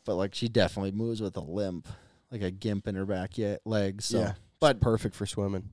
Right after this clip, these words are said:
Speaker 1: yeah, she's, uh, she's not fast. She never was fast, but that, she will never stop.
Speaker 2: Yeah.
Speaker 1: So,
Speaker 2: Yeah.
Speaker 1: yeah.
Speaker 2: Are there, are there certain trips where, like, mileage-wise, like, what's a good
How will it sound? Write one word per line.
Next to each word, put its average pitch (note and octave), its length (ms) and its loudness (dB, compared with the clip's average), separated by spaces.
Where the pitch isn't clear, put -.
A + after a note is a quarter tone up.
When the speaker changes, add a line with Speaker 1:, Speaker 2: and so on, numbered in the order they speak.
Speaker 1:
yeah, D3 240 -2
she's, C#3+ 340 4
uh, G#2+ 360 8
she's C3+ 160 4
not A#2 180 6
fast. E2 320 -8
She F#3 80 4
never F3 220 10
was A#2 260 8
fast, - 360 -2
but F#2+ 220 -6
that, G#2+ 200 2
she - 120 -2
will G2+ 120 0
never G2+ 420 0
stop. - 400 -10
Speaker 2:
Yeah. F#2 220 -6
Speaker 1:
So, G2 320 -2
Speaker 2:
Yeah. F2+ 180 -6
Speaker 1:
yeah. F#2+ 260 -4
Speaker 2:
Are C#3 100 6
there, D#3+ 320 10
are C3 100 6
there D3 140 8
certain D3+ 360 4
trips - 360 2
where, A#2 140 4
like, G#2+ 300 2
mileage-wise, A2+ 1200 4
like, A#2+ 180 0
what's D3+ 300 6
a D3+ 60 4
good B2 420 4